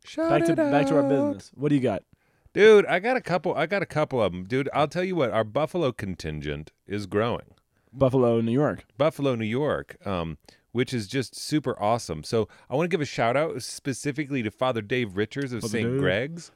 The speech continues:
Speaker 2: Didn't you give that last week?
Speaker 1: No, no, that was,
Speaker 2: Oh,
Speaker 1: um,
Speaker 2: no, yeah, yeah, I'm sorry. Yes, no,
Speaker 1: he
Speaker 2: Father Dave, I apologize. Please forgive me. Mea
Speaker 1: Yes.
Speaker 2: culpa.
Speaker 1: Yes. So Father
Speaker 2: Mea maxima
Speaker 1: Dave,
Speaker 2: culpa.
Speaker 1: what's up? There's a little shout out from the Mussets and,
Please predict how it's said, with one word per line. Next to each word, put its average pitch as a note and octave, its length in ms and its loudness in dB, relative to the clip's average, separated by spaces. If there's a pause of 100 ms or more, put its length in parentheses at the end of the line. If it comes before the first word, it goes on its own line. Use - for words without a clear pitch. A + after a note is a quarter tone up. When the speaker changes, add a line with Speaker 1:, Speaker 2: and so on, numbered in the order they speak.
Speaker 2:
Didn't G#3+ 180 2
you C4 80 4
give A#3+ 140 0
that A3+ 120 0
last G#3 240 0
week? D#4+ 200 -6 (200)
Speaker 1:
No, A#3+ 220 0
no, B3 260 2
that F3 200 0
was, F#3 220 -2
Speaker 2:
Oh, A3 260 12
Speaker 1:
um, A3+ 60 12
Speaker 2:
no, B3 140 12
yeah, A3 220 12
yeah, G3+ 160 2
I'm G3+ 120 4
sorry. D#3 220 8
Yes, E3+ 300 8
no, E3 300 4
Speaker 1:
he B2 80 -16
Speaker 2:
Father D3 220 10
Dave, A#2+ 220 4
I B2 140 6
apologize. G2 800 0
Please A#2+ 280 0
forgive F#2+ 300 -8
me. F2+ 160 -6
Mea F2 140 -10
Speaker 1:
Yes. A#2+ 220 0
Speaker 2:
culpa. G#2+ 300 -2 (180)
Speaker 1:
Yes. D#2+ 320 -4
So A#2+ 160 -4
Father F3 260 2
Speaker 2:
Mea - 80 0
maxima F#3+ 160 6
Speaker 1:
Dave, F3 180 6
Speaker 2:
culpa. G#2+ 160 -2
Speaker 1:
what's E3+ 300 -2
up? E3+ 400 2
There's D3 220 0
a C#3 60 -6
little D3 160 0
shout C#3 300 2
out C#3 220 4
from C3 300 -4
the G#2+ 100 0
Mussets C#3+ 720 -4 (420)
and, A2 460 -6